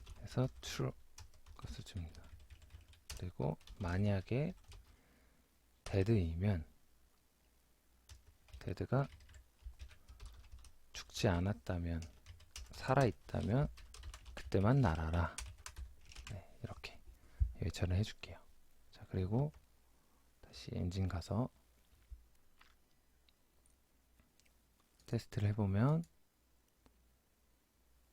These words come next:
툭, 어, 안되죠?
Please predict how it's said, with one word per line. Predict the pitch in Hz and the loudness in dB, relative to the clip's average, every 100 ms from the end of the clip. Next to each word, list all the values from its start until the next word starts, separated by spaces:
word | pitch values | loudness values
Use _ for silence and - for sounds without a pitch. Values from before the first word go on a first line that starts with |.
| _ _ _ _ _ _ _ _ _ _ _ _ - | _ _ _ _ _ _ _ _ _ _ _ _ -14
툭, | - - _ _ _ _ _ _ _ _ _ - _ - - - - | -12 -12 _ _ _ _ _ _ _ _ _ -20 _ -20 -20 -10 -2
어, | 98 - - | -2 -2 -6
안되죠? | 110 92 95 131 | -2 0 2 0